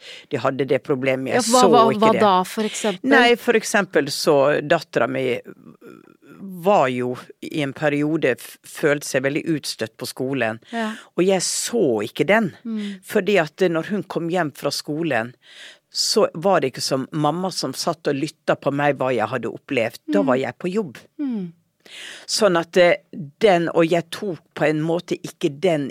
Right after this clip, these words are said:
Speaker 1: igjen. Så jeg vet at det var ting hun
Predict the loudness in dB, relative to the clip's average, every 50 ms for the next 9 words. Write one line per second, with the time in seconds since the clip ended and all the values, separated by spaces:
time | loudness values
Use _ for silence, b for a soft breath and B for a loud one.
0 | -6 -8 -8 -8 -8 -2 0 0 2 2 0 -2 -4 -6 B B B B B B
1 | B -2 0 0 2 2 2 0 0 0 -2 -4 -4 -2 -4 -6 -2 -2 -2 -2
2 | -2 -4 -6 -6 -6 -4 -4 -2 -4 -2 -4 -4 -4